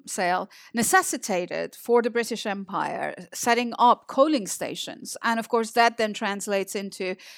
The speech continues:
these strategic nodes throughout the route from England to the empire, to India in particular,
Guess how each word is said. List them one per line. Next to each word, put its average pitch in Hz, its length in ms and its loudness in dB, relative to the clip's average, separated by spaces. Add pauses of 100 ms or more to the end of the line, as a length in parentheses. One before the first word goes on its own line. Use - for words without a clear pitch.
(120)
these 226 280 0
strategic 254 600 -4
nodes 240 540 0
throughout 208 440 2
the 202 100 -4
route 220 380 -2
from 190 540 -6 (260)
England 214 560 -4 (120)
to 214 600 0
the - 160 -2
empire, 208 380 0
to - 180 -4
India 190 320 -2
in 180 120 -10
particular, 180 600 -4